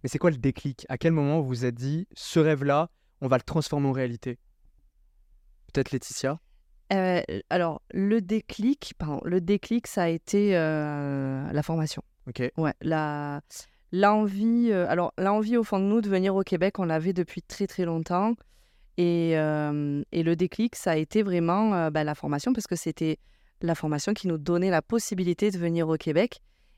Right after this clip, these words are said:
Speaker 2: Et en plus, pour moi, la possibilité, bah, d'une reconversion. Alors, euh, voilà, euh, la police, c'était aussi un métier passion que je faisais. Mais, euh, peut-être que j'avais fait le tour et que là, euh, là, bah, ouais, j'avais besoin de,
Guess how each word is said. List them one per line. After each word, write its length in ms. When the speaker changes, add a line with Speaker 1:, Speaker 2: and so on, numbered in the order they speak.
Speaker 2:
Et 180
en 120
plus, 340
pour 180
moi, 240
la 100
possibilité, 680
bah, 180
d'une 400
reconversion. 800
Alors, 360
euh, 920
voilà, 460
euh, 100
la 320
police, 280
c'était 260
aussi 240
un 60
métier 320
passion 360
que 120
je 100
faisais. 300
Mais, 320
euh, 120
peut-être 280
que 140
j'avais 240
fait 240
le 160
tour 380
et 180
que 180
là, 640
euh, 340
là, 220
bah, 200
ouais, 160
j'avais 220
besoin 260
de, 500